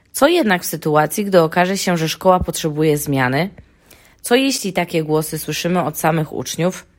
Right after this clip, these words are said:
Czy możemy pozostać wobec nich obojętni? Dobrze wtedy zastanowić się, jak możemy zmienić oblicze współczesnej szkoły. Czy zmiany są konieczne? Współczesnej szkole zarzuca się wiele. Przypisuje się jej promowanie powierzchownego uczenia się,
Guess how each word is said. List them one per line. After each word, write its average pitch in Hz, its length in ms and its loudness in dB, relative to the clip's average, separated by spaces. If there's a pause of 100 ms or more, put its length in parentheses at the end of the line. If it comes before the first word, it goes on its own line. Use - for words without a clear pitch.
(480)
Czy 170 120 -4
możemy 185 360 4
pozostać 170 500 -2
wobec 156 400 -2
nich 156 180 -4
obojętni? 147 840 -2 (680)
Dobrze 254 360 2
wtedy 180 300 -2
zastanowić 160 640 -2
się, 151 260 -4
jak 254 300 2
możemy 175 340 0
zmienić 156 420 -2
oblicze 147 420 -2
współczesnej - 580 -2
szkoły. 131 440 0 (720)
Czy 185 120 2
zmiany 214 340 6
są 196 240 2
konieczne? 185 720 0 (180)
Współczesnej 247 560 0
szkole 156 420 2
zarzuca 180 420 0
się 156 280 -2
wiele. 135 340 2
Przypisuje 202 520 0
się 190 220 0
jej 160 140 2
promowanie 156 640 0
powierzchownego 147 760 -2
uczenia 147 440 -2
się, 202 300 2